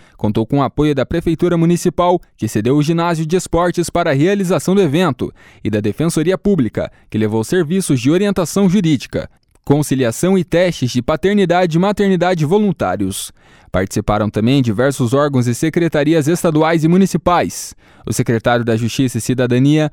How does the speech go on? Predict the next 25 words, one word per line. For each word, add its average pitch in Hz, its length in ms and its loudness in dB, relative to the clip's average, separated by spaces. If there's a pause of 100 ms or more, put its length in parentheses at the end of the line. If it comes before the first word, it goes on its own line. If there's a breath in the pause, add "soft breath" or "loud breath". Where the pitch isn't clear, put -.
(100)
Santim 117 360 -2
Roveda, 143 520 2 (240 soft breath)
destacou - 400 -4
que 120 160 -6
foi 131 160 0
mais 131 340 0
uma 160 200 2
edição 143 320 -2
de 143 100 -4
sucesso 175 500 -2
do 151 120 -2
Paraná 180 440 -2
em 190 120 0
Ação, 170 360 0 (280 soft breath)
levando 110 280 0
cidadania 175 580 0
aos 175 120 -2
trezentos 156 580 -2
e 127 60 0
noventa 135 320 0
e - 20 -2
nove 151 220 -2
municípios 180 580 0
do 165 80 -2
estado, 170 540 -2